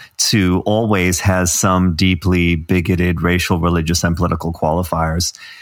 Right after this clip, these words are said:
And yeah, these, these truckers, as, as I've learned,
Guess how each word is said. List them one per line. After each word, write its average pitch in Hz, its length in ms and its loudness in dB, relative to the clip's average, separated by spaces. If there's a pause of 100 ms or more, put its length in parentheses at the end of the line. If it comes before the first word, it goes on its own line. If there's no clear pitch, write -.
(300)
And 95 340 2
yeah, 95 360 0 (100)
these, 95 220 0
these 98 200 0
truckers, 87 600 0 (100)
as, 87 140 0
as 90 180 0
I've 87 220 0
learned, 87 560 0